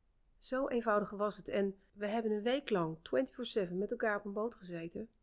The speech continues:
En ook echt wel met elkaar lastige momenten, eh, doorgemaakt, hè. En toch vind ik, er is verder geen onvertogen woord gevallen. En we zijn ook eerlijk geweest naar elkaar.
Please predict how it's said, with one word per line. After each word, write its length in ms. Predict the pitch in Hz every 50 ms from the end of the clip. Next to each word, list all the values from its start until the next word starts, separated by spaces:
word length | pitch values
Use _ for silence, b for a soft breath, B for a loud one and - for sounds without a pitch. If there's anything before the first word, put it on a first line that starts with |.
| _ _ _ _ _ _ _ _ _ _ _ _ _ _ _ _ _ _
En 240 | - 196 185 190 196 -
ook 320 | - 220 247 233 233 - _ _ _ _ _
echt 280 | - 220 214 - - -
wel 140 | 226 208 196
met 160 | 196 190 208
elkaar 460 | 190 - - 190 180 180 180 180 - _ _ _ _ _
lastige 520 | - 196 190 226 254 - - - 226 - 208
momenten, 800 | 196 190 196 202 208 202 202 - 202 185 180 180 175 175 170 170
eh, 420 | 170 165 165 170 170 - - - - - _ _ - 196 196
doorgemaakt, 760 | 175 196 190 202 196 - - 180 170 165 165 190 240 233 -
hè. 160 | - 175 233 269 240 180 -
En 180 | 226 185 175 175 - _ _
toch 280 | - 311 302 277 - -
vind 300 | - - 254 240 226 -
ik, 240 | 214 202 - - _ _ _ _ _ _
er 200 | - 185 185 185
is 220 | 214 208 202 - -
verder 260 | - 226 220 208 196
geen 460 | 185 - - 185 180 175 170 - - _ _ _
onvertogen 640 | - 269 277 269 240 240 - - 214 214 208 - 214
woord 240 | 190 196 220 226 220
gevallen. 560 | - 208 185 - 208 208 196 165 160 - - _ _ _
En 140 | - 196 190
we 80 | 190
zijn 240 | 180 185 180 180 190 -
ook 240 | 214 214 208 - -
eerlijk 320 | - 214 226 233 196 175 -
geweest 320 | - 175 165 156 - -
naar 140 | - 160 156
elkaar. 440 | 156 - - - - - - -